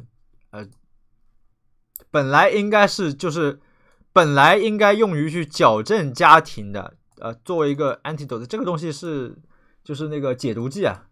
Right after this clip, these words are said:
你们玩过游戏，你，你打过英文游戏里面，就是那个中毒状态，不停掉血的时候，就要喝这个 antidote。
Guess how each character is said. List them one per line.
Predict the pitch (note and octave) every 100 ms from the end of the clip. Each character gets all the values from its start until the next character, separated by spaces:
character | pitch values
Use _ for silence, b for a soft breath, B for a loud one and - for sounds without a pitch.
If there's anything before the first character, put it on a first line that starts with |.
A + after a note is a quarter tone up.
| -
你 | A2
们 | A2+ D3 C#3
玩 | C3 D3+
过 | D#3
游 | A2+ D3
戏， | D3 E3
你， | A2+ G2+
你 | G2+ A2 A2 D3 _ _ _ _ _
打 | - A2
过 | C#3 D#3
英 | D#3+
文 | C#3
游 | A#2+ B2+
戏 | D3
里 | A#2
面， | A2 A2
就 | A#2
是 | A#2+
那 | A2+ A2
个 | G#2 G2 G2 - _ _
中 | - C#3+ A2
毒 | G#2 A#2
状 | D3 A2
态， | A#2+
不 | G#2
停 | B2 A#2
掉 | D3 A#2+
血 | F#2+
的 | F#2+
时 | G#2
候， | G2
就 | G#2+
要 | G2+
喝 | G2 G#2 G2+
这 | G2+
个 | F#2+ - _ -
antidote。 | A2+ A2 _ G2+ F#2+ _